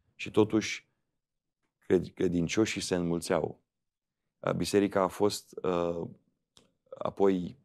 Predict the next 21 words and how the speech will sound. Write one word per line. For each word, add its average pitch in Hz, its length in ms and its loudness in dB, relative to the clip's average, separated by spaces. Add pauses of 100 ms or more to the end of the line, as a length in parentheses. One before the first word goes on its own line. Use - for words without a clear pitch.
(600)
păcălită, 113 520 2
aș 78 140 2
zice 80 260 -4
eu, 80 420 -4 (100)
uh, 82 360 -6 (100)
într-o 82 640 -2 (260)
înțelegere, 85 1160 0 (160)
uh, 85 300 -4 (140)
cu, 82 400 -4
cu - 120 -10
statul. 82 540 -4 (380)
Unii 90 200 -2
dintre 87 220 0
anabaptiști 85 680 0
spuneau 87 280 -4
că 87 100 -4
biserica 87 760 -4 (120)
a 87 120 -8
încetat 87 340 -4
să 95 140 -6
existe. 92 600 -4